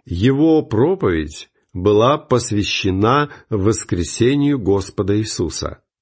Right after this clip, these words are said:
Первая в истории церкви проповедь являлась пасхальной проповедью. Собственно, каждая проповедь в ранней церкви являлась пасхальной.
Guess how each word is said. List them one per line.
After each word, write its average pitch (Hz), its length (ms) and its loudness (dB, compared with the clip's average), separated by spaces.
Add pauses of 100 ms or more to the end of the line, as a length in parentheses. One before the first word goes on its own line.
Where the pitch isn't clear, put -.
(520)
Первая 143 540 4
в 123 80 4
истории 131 540 2
церкви 131 680 0
проповедь 131 800 0 (240)
являлась 110 720 2
пасхальной 110 880 0
проповедью. 80 760 -8 (180)
Собственно, 170 580 0 (220)
каждая 120 580 2
проповедь 101 640 0
в 95 80 -2
ранней 104 340 2
церкви 139 560 0 (180)
являлась 113 560 2
пасхальной. 101 760 0